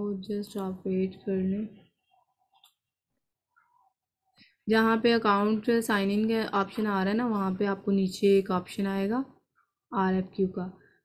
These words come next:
तो आरएफ़क्यू एक form है जिसको हम send कर देते हैं ना, तो जब इस form को fill करके send कर दिया जाता है, उसके बाद supplier हमें खुद approach करते हैं। और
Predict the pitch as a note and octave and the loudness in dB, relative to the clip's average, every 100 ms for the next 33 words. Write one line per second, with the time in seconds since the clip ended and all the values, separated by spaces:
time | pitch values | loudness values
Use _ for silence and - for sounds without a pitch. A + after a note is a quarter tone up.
0 | - A3+ A#3 A#3+ - B3+ C4 B3 A#3+ - | 0 2 4 2 2 6 8 6 4 -2
1 | G#3 F#3+ G3+ A3 A3 A3 A3 - A3 G3+ | 0 2 2 2 0 0 -2 -2 -2 0
2 | G3 G#3 G#3 G#3+ G#3+ F#3+ F#3+ F3+ G3 G3 | -2 0 0 2 2 2 0 -2 -2 -2
3 | A3+ G#3+ G#3 G3 G3 G3+ G3 F#3 G3+ G3+ | -2 0 2 4 4 4 2 2 0 0
4 | G3 A3 A3 G3+ - - - F#3+ F3+ F#3+ | 2 4 4 4 -2 -10 -8 -4 -2 -2
5 | G3 G3+ G#3+ G#3 G3 F#3+ G3 G3 F#3+ G3 | -2 0 0 2 0 -2 -2 -2 0 2
6 | F3 G3 F#3+ F#3+ F#3+ B3 C#4 - - - | 2 2 2 0 -2 -4 -6 -10 -20 -20
7 | _ - G#3 B3+ G3+ F#3+ F#3 G3 A3 G3+ | _ -8 0 2 4 4 4 6 4 4
8 | A#3 A3+ A3 - G3 F#3+ G#3 G#3 G#3 A3 | 2 2 -2 0 2 4 2 2 0 -2
9 | - B3+ A3 A3+ F#3+ F3+ F3+ D4+ F3+ - | 0 2 4 2 2 0 0 -4 -6 -8
10 | D#3+ - - _ _ _ - - _ - | -14 -14 -20 _ _ _ -20 -20 _ -6
11 | G#3+ A3 A3 | 0 2 4